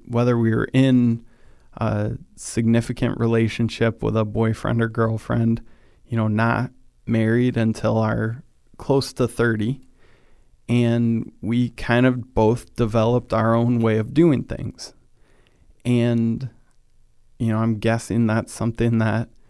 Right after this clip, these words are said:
most people can relate to. Maybe if you got married,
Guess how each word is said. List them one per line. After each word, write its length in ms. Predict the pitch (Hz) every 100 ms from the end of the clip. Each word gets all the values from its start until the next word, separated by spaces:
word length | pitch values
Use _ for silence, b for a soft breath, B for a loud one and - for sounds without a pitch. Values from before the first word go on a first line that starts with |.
| _ _ _ _ - _ _ -
most 600 | 120 117 113 127 - -
people 380 | - 113 120 120
can 260 | - 117
relate 460 | 117 107 107 107 -
to. 200 | - 117
Maybe 400 | 117 110 120 120
if 180 | 110 -
you 100 | 110
got 260 | 113 107
married, 500 | 113 117 117 113 107